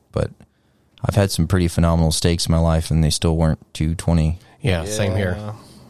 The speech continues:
Speaker 2: Same here.
Speaker 3: Yeah.
Speaker 1: So
Speaker 3: Yeah.
Speaker 1: they have a movie theater or a movie screen kind of a little bit more to the west side of the development where you, it has, like, a little grass area where you can sit and, like, watch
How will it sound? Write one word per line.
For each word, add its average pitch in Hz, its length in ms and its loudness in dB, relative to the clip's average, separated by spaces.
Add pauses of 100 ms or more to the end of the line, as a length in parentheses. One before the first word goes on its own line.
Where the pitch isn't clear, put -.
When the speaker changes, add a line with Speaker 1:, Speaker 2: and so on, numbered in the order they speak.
Speaker 2:
Same 98 380 0
here. 85 260 0 (300)
Speaker 3:
Yeah. - 380 -12 (1700)
Speaker 1:
So 78 560 0
Speaker 3:
Yeah. - 180 -8 (540)
Speaker 1:
they 104 80 4
have 139 160 4
a 151 80 4
movie 101 320 4
theater 82 360 0
or 87 300 2 (680)
a - 60 0
movie 95 320 2
screen 82 640 2 (920)
kind 90 200 0
of 82 80 0
a - 20 2
little 85 180 2
bit - 80 -2
more 85 160 2
to 87 140 -4
the 80 80 2
west 82 260 0
side 80 200 0
of 80 60 -6
the 82 60 -4
development 78 600 0
where 85 140 -2
you, 80 100 -2 (220)
it 90 40 -4
has, 87 220 0
like, 85 140 -4
a - 20 -4
little 82 140 0
grass 76 420 -2
area 78 160 0
where 76 80 0
you 80 60 0
can 80 120 -2
sit 80 300 0
and, 69 80 -6
like, 82 160 -4
watch - 480 -4